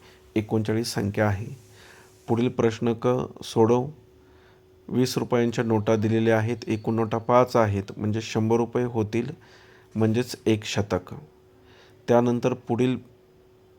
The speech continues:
प्रश्न आहे, पुढील बेरीज कर. बेरजेचं उदाहरण आहे, एक गुणासाठी प्रश्न आहे, एकशे पाच अधिक तीन अधिक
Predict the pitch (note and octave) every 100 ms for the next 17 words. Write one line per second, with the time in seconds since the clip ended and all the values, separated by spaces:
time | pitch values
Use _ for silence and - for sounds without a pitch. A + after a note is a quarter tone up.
0 | - A#2 A2+ G#2+ B2 A#2+ B2 C3 - A#2
1 | A#2+ A2 A2 A2 A#2+ - - A2 G2 -
2 | - G#2+ G#2+ G#2+ A2+ B2+ A#2 A2 A#2 A2+
3 | A2+ A#2 B2+ - - - _ _ A#2 A2
4 | A2+ A#2 A2+ A2+ A#2 A#2 - _ - -
5 | - _ G#2+ G#2 G#2 A2+ A#2 A#2 A#2+ C3+
6 | - - _ _ A#2+ G#2+ - A2+ A#2+ A#2+
7 | A#2 - G#2+ A2+ G#2 - B2 A#2+ - G#2+
8 | G#2+